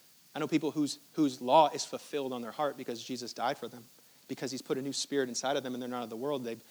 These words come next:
he's led them out with strands of human kindness. So they become a nation of priests, a set-apart group,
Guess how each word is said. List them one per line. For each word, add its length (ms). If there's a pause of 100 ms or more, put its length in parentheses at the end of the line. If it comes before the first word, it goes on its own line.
(120)
he's 160
led 240
them 140
out 200
with 60
strands 240
of 80
human 220
kindness. 520 (200)
So 140
they 120
become 260
a 40
nation 320
of 100
priests, 260
a 20
set-apart 500
group, 300